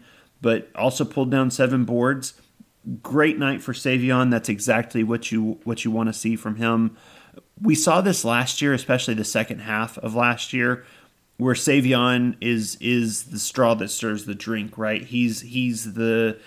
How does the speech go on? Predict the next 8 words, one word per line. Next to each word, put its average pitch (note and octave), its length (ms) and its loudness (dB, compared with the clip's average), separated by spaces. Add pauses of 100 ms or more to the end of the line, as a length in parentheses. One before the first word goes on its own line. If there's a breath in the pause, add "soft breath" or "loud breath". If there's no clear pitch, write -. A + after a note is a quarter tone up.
(680 soft breath)
the, - 200 -4
the A2+ 180 -4
guy B2 260 2
that A#2+ 160 -2
keeps - 320 -4
this A2 220 -4
thing A2 400 0
going G#2+ 600 -2